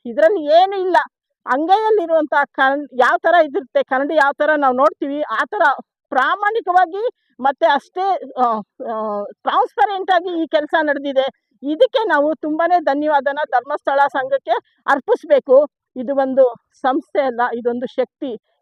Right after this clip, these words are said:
ಈ ಶಕ್ತಿ ಇನ್ನ ದೊಡ್ಡದಾಗಿ ಬೆಳಿಬೇಕು. ಒಂದು ಬಿಳಿ ಆಳೆ ದೊಡ್ಡದಾಗಿದ್ರೆ ಆ ಬಿಳಿ ಆಳೆ ಯಾರಿಗೂ ಕಾಣೋದಿಲ್ಲ, ಅದ್ರಲ್ಲಿರುವಂತ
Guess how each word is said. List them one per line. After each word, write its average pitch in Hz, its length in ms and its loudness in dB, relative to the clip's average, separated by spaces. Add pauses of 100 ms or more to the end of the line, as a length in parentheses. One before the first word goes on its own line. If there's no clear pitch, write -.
ಈ 254 40 -6
ಶಕ್ತಿ 285 500 -4
ಇನ್ನ 277 140 -4 (140)
ದೊಡ್ಡದಾಗಿ 247 460 -2
ಬೆಳಿಬೇಕು. 240 840 0 (420)
ಒಂದು 311 300 2
ಬಿಳಿ 302 340 -2
ಆಳೆ 311 500 2 (380)
ದೊಡ್ಡದಾಗಿದ್ರೆ 330 960 0 (320)
ಆ 262 80 2
ಬಿಳಿ 330 320 -4
ಆಳೆ 370 260 2
ಯಾರಿಗೂ 392 480 2
ಕಾಣೋದಿಲ್ಲ, 294 580 -2
ಅದ್ರಲ್ಲಿರುವಂತ 294 600 2